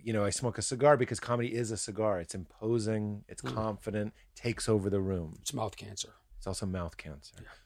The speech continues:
Speaker 1: But you know what I mean? If I lit a cigar in here, I'd be taking over the
Speaker 2: It's
Speaker 1: space.
Speaker 2: interesting, yeah.
Speaker 1: And that's our job, and that's what you did that day. And, like, one of the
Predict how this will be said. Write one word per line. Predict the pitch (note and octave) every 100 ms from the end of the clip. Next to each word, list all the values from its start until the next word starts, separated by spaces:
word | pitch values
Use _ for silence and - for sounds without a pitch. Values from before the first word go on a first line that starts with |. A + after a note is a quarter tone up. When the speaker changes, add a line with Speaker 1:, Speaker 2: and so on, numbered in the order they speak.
| _
Speaker 1:
But | E3+
you | F#3+
know | F#3+
what | F3+
I | F3
mean? | E3+ E3
If | C#3+
I | D#3
lit | D3 D#3
a |
cigar | D3 D3 C#3+ D#3
in |
here, | B2+ A2
I'd | A2
be | A2+
taking | - - A#2+ - A#2+
over | A2 G2+ F#2+
the |
Speaker 2:
It's | F#2+
Speaker 1:
space. | B2+
Speaker 2:
interesting, | C3+ A2 D#2+ - F#2
yeah. | G2 A2
Speaker 1:
And | A#2+
that's | D3 E3 E3
our | D3+
job, | C3+ G2 F#2+ A2+ G#2+
and | A#2
that's | A#2+
what | B2+
you | A#2+
did | A2 C3 B2
that | G2+ F#2+ -
day. | F2+ E2+ E2 - _ _ _ _ _ - -
And, | B2+
like, | C3 - - _ _ _ _ _ _ _ -
one | E3+
of | F#3
the | D#3 A#2+